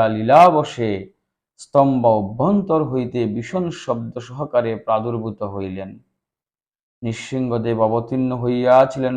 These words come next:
বলিয়া এই মহাপুণ্যস্বরূপা তিথিতে উপবাসী থাকিয়া সন্ধ্যার সময়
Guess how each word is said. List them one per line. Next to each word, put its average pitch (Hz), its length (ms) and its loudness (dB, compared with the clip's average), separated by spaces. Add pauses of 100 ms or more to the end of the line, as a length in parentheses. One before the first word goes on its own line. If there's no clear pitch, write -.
বলিয়া 120 360 2 (220)
এই 127 140 -4
মহাপুণ্যস্বরূপা 131 1300 -2
তিথিতে 143 500 -6 (720)
উপবাসী 160 640 6
থাকিয়া 127 440 0 (200)
সন্ধ্যার 175 460 2
সময় 123 400 -4